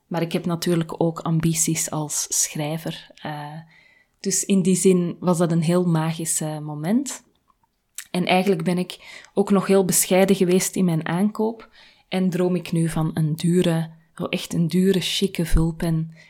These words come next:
die dan mijn leven lang meegaat. Maar ik hou jullie niet langer in spanning en ik reik jullie heel graag,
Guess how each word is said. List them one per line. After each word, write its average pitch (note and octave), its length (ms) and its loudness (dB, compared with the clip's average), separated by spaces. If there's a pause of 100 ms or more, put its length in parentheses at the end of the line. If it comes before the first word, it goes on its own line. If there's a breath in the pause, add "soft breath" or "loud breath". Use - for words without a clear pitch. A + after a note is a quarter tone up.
(200 loud breath)
die E3+ 100 -4
dan D#3+ 160 -2
mijn D#3 200 -2
leven D#3+ 340 -4
lang D3 280 -8 (140)
meegaat. - 800 -10 (880 loud breath)
Maar F#3+ 120 -4
ik F#3+ 120 -2
hou G3 160 6
jullie G3 220 8
niet A3 280 6
langer F#3+ 300 2
in E3+ 120 -4
spanning F3 600 -6
en D#3+ 160 -6
ik D#3+ 280 -10
reik E3+ 280 -2
jullie E3 260 0
heel E3+ 200 2
graag, D#3 340 -6